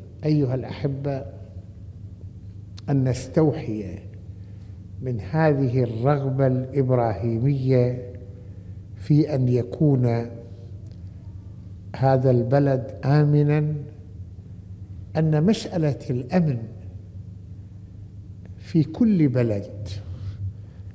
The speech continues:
هي من المسائل التي يحب الله للناس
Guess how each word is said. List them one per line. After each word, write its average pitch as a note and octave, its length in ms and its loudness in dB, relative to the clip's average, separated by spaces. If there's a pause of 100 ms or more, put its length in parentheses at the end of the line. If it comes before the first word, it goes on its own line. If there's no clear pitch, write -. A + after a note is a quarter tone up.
(140)
هي F3+ 240 4
من C#3 200 0
المسائل C3+ 960 0 (360)
التي B2 800 2
يحب D3 480 2
الله C3+ 640 4
للناس B2+ 840 4